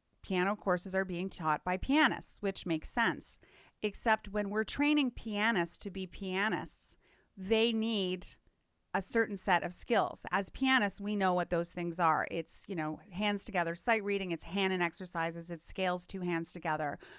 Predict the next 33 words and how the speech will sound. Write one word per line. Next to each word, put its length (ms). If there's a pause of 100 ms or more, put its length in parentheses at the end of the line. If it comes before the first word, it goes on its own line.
(160)
But 220
singers 500
don't 300
need 320
that. 360 (360)
Like, 160
what 240
do 120
singers 520
need? 480 (400)
Singers 480
need 220
to 100
be 120
able 180
to 60
play 220
voice 400
exercises 720
in 100
twelve 320
keys. 300
Singers 360
need 220
to 80
be 140
able 180
to 100
play 280
chords 680
and 160
do 140
faking. 680